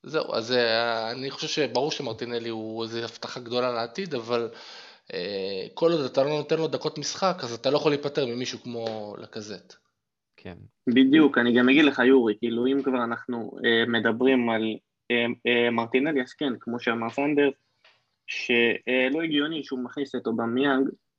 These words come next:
Speaker 3: דקה שמונים ושלוש נגד לסטר, במקום לתת למרטינלי כמה דקות, אבל כן, זה גם הרבה תלוי איך אתה רואה את העונה שלך, העונה הבאה, לדוגמה, אם אתה לא תהיה בליגה האירופית בכלל, בשום מפעל,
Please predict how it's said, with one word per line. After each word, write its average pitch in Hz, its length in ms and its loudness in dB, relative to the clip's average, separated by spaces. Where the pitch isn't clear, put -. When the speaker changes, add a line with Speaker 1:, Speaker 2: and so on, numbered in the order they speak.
Speaker 3:
דקה 120 220 2
שמונים 127 340 2
ושלוש 123 380 0
נגד 117 240 -4
לסטר, 139 300 -2
במקום 117 440 0
לתת 120 300 -4
למרטינלי 117 540 -2
כמה 110 220 -4
דקות, 104 340 -6
אבל 113 240 2
כן, 175 180 2
זה 131 80 4
גם 123 180 6
הרבה 147 220 4
תלוי 170 360 4
איך 165 140 -2
אתה 156 140 -6
רואה 143 320 0
את 151 120 -6
העונה 143 340 -2
שלך, 123 320 -12
העונה 120 360 2
הבאה, 120 280 4
לדוגמה, 110 380 -4
אם 123 160 -2
אתה 123 180 -2
לא 131 200 2
תהיה 131 200 4
בליגה 120 280 0
האירופית 113 400 -4
בכלל, 117 440 -2
בשום 131 320 6
מפעל, 123 440 2